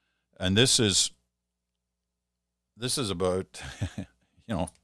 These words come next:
my favorite industry, the airline industry. Go figure. Mansbridge is talking about the airlines again. Reuters reporting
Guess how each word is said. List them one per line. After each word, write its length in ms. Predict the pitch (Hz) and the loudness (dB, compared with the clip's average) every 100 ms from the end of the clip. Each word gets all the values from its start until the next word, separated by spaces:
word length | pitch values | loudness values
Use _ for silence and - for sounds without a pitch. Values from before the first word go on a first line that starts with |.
| _ _ _ - | _ _ _ 2
my 140 | 98 | 2
favorite 360 | - 107 104 107 | 6 6 6 6
industry, 580 | 147 123 - 82 107 - _ _ _ | 4 2 0 0 0 -4 _ _ _
the 140 | 98 143 | 6 8
airline 400 | 196 165 113 95 | 10 10 10 8
industry. 640 | 90 80 - 80 57 - _ _ _ _ _ - | 4 0 -2 -6 -8 -12 _ _ _ _ _ -2
Go 160 | 160 | 0
figure. 500 | 180 175 175 113 67 - _ _ _ _ _ _ 92 | 2 4 6 6 4 -6 _ _ _ _ _ _ -2
Mansbridge 420 | 135 160 170 120 | 0 2 0 -2
is 120 | 85 | 2
talking 260 | 95 98 127 | 4 6 6
about 200 | 135 135 | 4 4
the 100 | 156 | 4
airlines 420 | 190 156 107 87 | 6 6 6 4
again. 320 | 82 69 - - _ _ _ _ _ _ _ _ _ _ _ _ _ _ _ 101 | -2 -6 -10 -20 _ _ _ _ _ _ _ _ _ _ _ _ _ _ _ -4
Reuters 600 | 101 151 208 156 90 - | 10 12 12 10 6 4
reporting 580 | 95 - 92 80 62 | 0 4 2 2 -4